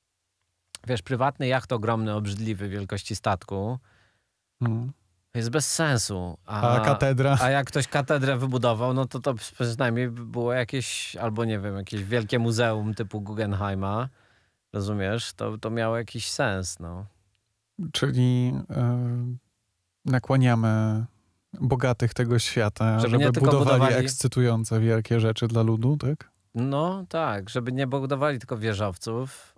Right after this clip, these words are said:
Speaker 1: ale też
Speaker 2: Na czym mogą zarobić?
Speaker 1: na czym mogą zarobić i jachtów, które są po prostu przedłużeniem ich ego. Ale przynajmniej jak mają sobie przedłużać ego, no to niech coś zrobią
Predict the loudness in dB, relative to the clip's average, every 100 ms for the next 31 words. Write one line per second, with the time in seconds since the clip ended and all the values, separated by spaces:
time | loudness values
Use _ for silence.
0 | _ -8 -6 -4 -4 -4 -8 -14 -18 _
1 | _ 0 2 4 2 2 2 2 2 0
2 | -2 -2 0 0 -2 -4 -2 0 0 0
3 | -2 -4 -6 -6 -2 0 0 -2 -8 -6
4 | -4 -4 -4 -6 -8 -8 -10 -10 -10 -8
5 | -4 -4 -2 -4 -4 -4 -4 -4 -6 -8
6 | _ _ -10 -6 -6 -6 -4 -2 -2 0
7 | 0 0 -2 -4 -4 -6 -4 -4 -4 -6
8 | -6 -6 -6 -8 -8 -8 -10 -18 -18 -8
9 | -6 -2 -2 0 -2 -2 -4